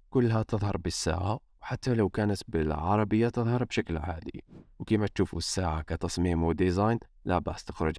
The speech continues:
على الرياضيين، المدربين، وحتى الناس العاديين. آه، ونسيت حاجة في الآخر، الباتري ميتين وعشرين ميلا أمبير. أنا من تجربتي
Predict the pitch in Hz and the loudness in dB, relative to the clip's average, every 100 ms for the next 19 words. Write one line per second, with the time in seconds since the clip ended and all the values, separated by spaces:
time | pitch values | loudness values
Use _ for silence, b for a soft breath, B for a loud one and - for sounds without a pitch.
0 | - 80 82 87 95 98 98 101 98 92 | -6 -2 -2 0 2 2 2 2 2 0
1 | - 104 104 95 101 98 92 101 110 104 | 0 0 2 2 0 0 2 2 2 0
2 | 117 - 113 113 - 82 80 80 - 92 | -2 0 2 2 2 0 0 -2 -6 -8
3 | - - - 95 92 90 92 87 - 80 | -12 -10 -2 0 0 0 -2 -2 -4 -4
4 | 87 - 85 85 - - - _ - 87 | -4 -2 -2 -2 -6 -12 -14 _ -6 -4
5 | 80 104 - 110 98 87 98 90 - 95 | -2 -2 0 2 2 2 2 2 0 0
6 | 98 - - 101 98 - 85 76 - - | 0 0 -2 0 0 0 0 -2 -6 -10
7 | - 107 117 107 - 90 85 85 - 101 | -6 0 2 2 2 0 2 0 0 -2